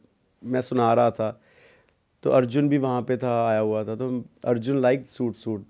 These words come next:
तो मैंने कहा, "Bro, it's yours, मतलब, let's do it।" तो वो हमने करा, वो भी भगवान ने बड़ा काफ़ी अच्छा गाना चलाया।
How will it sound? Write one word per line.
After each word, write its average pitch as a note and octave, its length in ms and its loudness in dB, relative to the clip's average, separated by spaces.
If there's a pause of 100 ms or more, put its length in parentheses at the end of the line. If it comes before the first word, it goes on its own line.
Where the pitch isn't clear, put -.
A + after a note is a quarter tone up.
तो A#2 60 -8
मैंने B2 200 -6
कहा, C3 120 -6
"Bro, A#2+ 100 -6
it's B2 160 -6
yours, G2+ 340 -8
मतलब, G2 440 -10
let's G2 260 -10
do F#2 100 -6
it।" G2 500 -14
तो A#2+ 80 -6
वो A2+ 240 0
हमने A#2 200 -2
करा, A2 200 -2
वो A2 140 -4
भी A#2 120 -6
भगवान G#2 340 -6
ने G#2 100 -8
बड़ा G2 280 -10
काफ़ी G2+ 340 -14
अच्छा G2+ 180 -14
गाना G2 200 -10
चलाया। F#2+ 380 -14